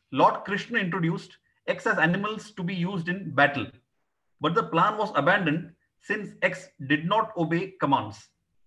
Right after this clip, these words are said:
X is mentioned in the Rig Veda, which speaks of its body, and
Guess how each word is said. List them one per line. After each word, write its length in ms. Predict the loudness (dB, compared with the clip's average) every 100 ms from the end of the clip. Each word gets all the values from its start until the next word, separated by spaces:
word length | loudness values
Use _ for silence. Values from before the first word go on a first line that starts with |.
| _ _ _ _ _
X 160 | -8 -4
is 100 | -4
mentioned 500 | 0 0 2 0 0
in 280 | -4 -6 -16 _ _ _
the 140 | 0 2
Rig 240 | 2 2
Veda, 240 | 0 0 -4 -18 -8
which 320 | -8 -8 -12 -14
speaks 360 | -12 -12 -2
of 140 | -2 -2
its 160 | -6
body, 500 | 2 4 4 0 -4 _ _ _ _ 0
and 260 | 2 2